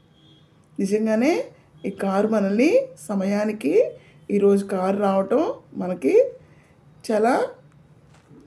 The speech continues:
అంటే పెద్ద ప్రమాదం నుండి బయటపడ్డామన్న సంతోషంలో పాజిటివ్గా ఆలోచించటం మొదలుపెట్టాడు. తనకి అవును కదా అనే పాజిటివ్ థాట్ వచ్చింది, నిజమే కదా అని.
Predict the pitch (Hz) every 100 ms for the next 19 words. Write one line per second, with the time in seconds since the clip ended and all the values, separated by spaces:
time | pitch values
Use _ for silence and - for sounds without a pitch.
0 | - _ - _ - _ _ - - -
1 | - - _ 226 349 622 - - - _
2 | _ _ - - 220 214 240 220 233 311
3 | 302 269 254 262 403 - - 220 208 -
4 | 269 240 233 220 214 202 202 202 196 196
5 | - 214 233 339 523 - - _ _ 269
6 | 262 285 262 294 254 247 220 214 208 202
7 | 202 262 440 - - _ 214 185 180 151
8 | 165 185 180 - - _ - - _ 233
9 | 233 226 359 539 - - - - - 196
10 | 233 226 220 220 214 196 196 202 196 185
11 | 196 208 208 196 202 202 - 180 160 170
12 | 190 208 208 175 175 156